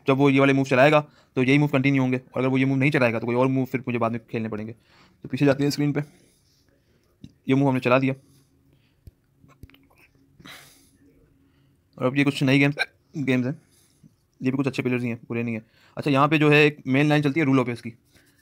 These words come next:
तो वो चला तो दूँ, लेकिन, अ, हो सकता है कि मेरा सामने वाला जो है वो Sicilian पे चला जाए। अगर Sicilian पे गया तो फिर game गुत्थम गुत्था हो जाएगी। तो इस वक्त तो बेहतर ये होगा कि मैं इसका जो है पॉन structure थोड़ा सा बिगाड़ूँ, रानी को निकाल के और थोड़ा सा घुमाऊँ, क्योंकि बड़ा player है, हो सकता है घूम जाए।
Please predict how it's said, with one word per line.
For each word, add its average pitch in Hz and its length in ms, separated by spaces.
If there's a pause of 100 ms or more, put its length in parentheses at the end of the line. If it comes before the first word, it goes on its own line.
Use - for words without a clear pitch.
(140)
तो 127 320 (220)
वो 151 160
चला 151 200
तो 160 80
दूँ, 147 140
लेकिन, 147 500
अ, 143 160 (1200)
हो 170 60
सकता 170 140
है 160 40
कि 156 80
मेरा 139 360
सामने 135 280
वाला 131 120
जो 127 100
है 135 60
वो 135 80
Sicilian 131 300
पे 123 80
चला 113 140
जाए। 113 120 (440)
अगर 120 100
Sicilian 147 280
पे 151 60
गया 135 120
तो 117 60
फिर 131 140
game 135 140 (380)
गुत्थम 139 180
गुत्था 131 180
हो 123 60
जाएगी। 120 220 (640)
तो 127 280
इस 143 120
वक्त 160 80
तो 165 60
बेहतर 151 200
ये 160 60
होगा 151 140
कि 165 60
मैं 147 100
इसका 143 160
जो 143 100
है 135 100
पॉन 135 160
structure 131 200
थोड़ा 131 120
सा 127 80
बिगाड़ूँ, 123 260 (840)
रानी 120 160
को 131 60
निकाल 127 240
के 127 200
और 123 200 (120)
थोड़ा 151 140
सा 147 80
घुमाऊँ, 131 280
क्योंकि - 920
बड़ा 127 140
player 127 220
है, 127 100
हो - 360
सकता - 120
है 120 60
घूम 120 100
जाए। 120 120